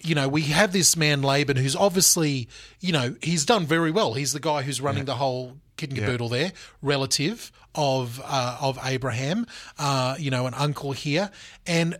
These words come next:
Speaker 1: and, and Laban says to, to Jacob, Jacob obviously tells him the entire story,
Speaker 2: Yeah.
Speaker 1: and says the whole, the whole thing, and Ja-, so he says to Jacob, "You're not gonna work for me for free. I want you to work for me. Tell me what your wages are." And, and he, he obviously says,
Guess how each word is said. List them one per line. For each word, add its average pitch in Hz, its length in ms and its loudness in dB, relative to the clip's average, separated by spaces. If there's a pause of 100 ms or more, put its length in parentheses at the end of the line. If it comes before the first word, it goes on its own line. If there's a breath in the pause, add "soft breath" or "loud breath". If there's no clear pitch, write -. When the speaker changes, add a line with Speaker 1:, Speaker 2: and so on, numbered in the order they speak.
(120)
Speaker 1:
and, 180 320 0
and 165 260 0
Laban 196 380 2
says - 400 2
to, 139 260 -2
to 139 160 -6
Jacob, 135 320 -2
Jacob 208 300 4
obviously 170 360 2
tells 170 280 0
him 151 80 -2
the 151 80 -2
entire 139 340 -2
story, 117 520 -4 (100)
Speaker 2:
Yeah. 101 160 0 (120)
Speaker 1:
and 151 160 -4
says 160 260 2
the 147 140 2
whole, 170 340 0
the 151 100 -2
whole 147 160 0
thing, 139 160 -2 (320 loud breath)
and 147 160 -2
Ja-, 170 180 0
so 175 160 2
he 170 60 2
says 180 300 2
to 175 60 -6
Jacob, 139 420 -4 (560 loud breath)
"You're 170 120 0
not 233 140 4
gonna 277 180 2
work 202 140 6
for 196 140 -4
me 165 100 0
for 143 160 -8
free. 135 300 -2
I 151 100 -2
want 175 260 2
you 208 60 -2
to 175 80 0
work 151 180 0
for - 140 -10
me. 139 100 -4
Tell 196 280 -2
me 202 80 -2
what 175 180 -6
your 156 100 -4
wages 135 440 -2
are." 107 180 -4 (260 loud breath)
And, 139 240 -6
and 156 160 0
he, 151 200 0
he 156 120 -2
obviously 160 460 2
says, 131 520 0